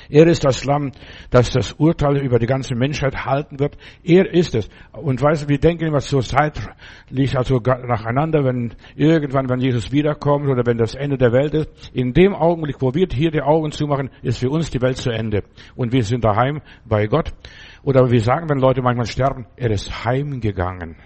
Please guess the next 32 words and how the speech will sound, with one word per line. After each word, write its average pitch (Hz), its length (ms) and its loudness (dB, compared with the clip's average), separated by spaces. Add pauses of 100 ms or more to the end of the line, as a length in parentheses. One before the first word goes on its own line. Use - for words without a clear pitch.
Ja, 147 280 -6 (260)
heimgegangen. 113 640 -6 (840)
„Kommt 175 180 4
her, 208 160 10
ihr 180 160 4
Menschenkinder“, 190 640 -2 (220)
das 165 180 -2
wird 160 120 0
die 139 60 0
Stimme 175 320 0
sein, 170 480 -4 (260)
„und 139 200 -2
er 143 140 2
wird 131 200 2
rufen.“ 165 320 -2 (580)
Und 139 240 -2 (440)
wir 127 140 2
singen 160 300 -2
ein 143 120 0
schönes 139 340 -2
Lied, 151 260 0
„Wenn 180 220 2
der 156 140 4
Herr 175 240 2
die 147 160 -2
Seinen 170 600 -2
rufe 165 380 -2
durch 185 380 4
die 160 160 0
Gnade 151 560 0
meines 160 520 -4
Heilands 151 380 -6